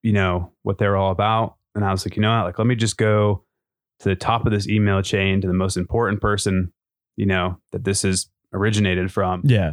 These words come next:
Speaker 2: Whoever sent it after the text of, like, four <laughs> words. Yeah.
Speaker 1: Yeah. So I was like, you know, "Let me just figure out who that person is, email them, explain my situation, and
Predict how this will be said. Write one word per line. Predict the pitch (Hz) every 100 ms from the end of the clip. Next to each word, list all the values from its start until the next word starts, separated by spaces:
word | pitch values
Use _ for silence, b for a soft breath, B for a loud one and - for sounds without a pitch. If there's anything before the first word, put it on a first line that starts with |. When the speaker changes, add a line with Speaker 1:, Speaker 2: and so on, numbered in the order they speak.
| 104
Speaker 2:
Whoever | 117 101 95
sent | - 98 98
it | 101
after | 101 95 98
the | 90 95 104 - -
text | - 98 -
of, | 87 85
like, | 92 95
four | - 98
<laughs> |
words. | 101 - - - -
Yeah. | - - -
Speaker 1:
Yeah. | 123 104 78
So | - 117
I | 104
was | 107
like, | 110 101
you | 104
know, |
"Let | 107
me | 107
just | 95 -
figure | 110
out | 110 101
who |
that | 101 107
person | 110 98 107
is, | 107 101 -
email | 117 107 101
them, | 98 98 98 92 _ _ -
explain | - - 117 110
my | 98
situation, | 107 - 98 98 - 98 95 87 _ _ -
and | 104 92 90